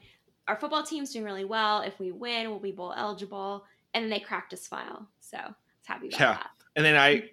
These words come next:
Speaker 2: I just had all these me and Scott Frost jokes, right? Like,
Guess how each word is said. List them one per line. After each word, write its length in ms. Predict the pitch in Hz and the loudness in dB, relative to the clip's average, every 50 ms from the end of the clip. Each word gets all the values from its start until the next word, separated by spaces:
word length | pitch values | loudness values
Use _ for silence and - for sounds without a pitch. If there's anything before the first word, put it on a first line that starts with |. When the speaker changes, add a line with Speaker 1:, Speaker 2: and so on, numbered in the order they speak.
| - | 6
Speaker 2:
I 160 | - 147 156 160 | 8 8 8 8
just 360 | 139 135 127 - - - - | 6 2 0 0 -2 -6 -8
had 260 | - - - 120 123 | -6 0 2 2 2
all 260 | - - 120 123 131 127 | 2 2 4 4 4 4
these 240 | 127 123 117 104 | 2 0 -2 0
me 220 | 110 113 110 113 113 | 0 0 0 2 0
and 120 | 110 104 | 0 -2
Scott 300 | - - - 107 - - | -2 0 0 0 0 0
Frost 280 | - 101 110 117 - - | 0 0 0 0 0 -4
jokes, 300 | - 90 85 85 - - | -6 -8 -8 -8 -6 -4
right? 180 | 95 101 107 | -2 -2 0
Like, 200 | - 101 95 92 | 0 -2 -2 -4